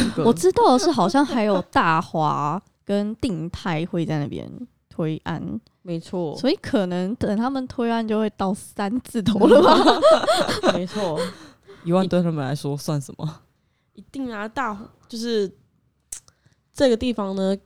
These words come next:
Speaker 1: 感觉就是它现在，它是一个全，它是一个全新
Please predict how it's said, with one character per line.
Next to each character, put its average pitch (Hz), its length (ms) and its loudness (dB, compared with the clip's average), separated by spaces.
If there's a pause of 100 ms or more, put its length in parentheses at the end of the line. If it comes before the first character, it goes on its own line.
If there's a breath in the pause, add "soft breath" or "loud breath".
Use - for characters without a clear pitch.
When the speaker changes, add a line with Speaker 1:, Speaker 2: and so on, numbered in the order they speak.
(140)
Speaker 1:
感 185 200 -4
觉 165 160 -2
就 196 140 -2
是 202 280 0
它 - 220 -6
现 202 220 -4
在， 185 240 -2
它 185 180 -4
是 196 120 -4
一 190 40 -8
个 175 140 -2
全， 160 340 -6
它 240 200 -6
是 277 120 -4
一 262 40 -4
个 220 100 -2
全 170 180 -6
新 180 400 -8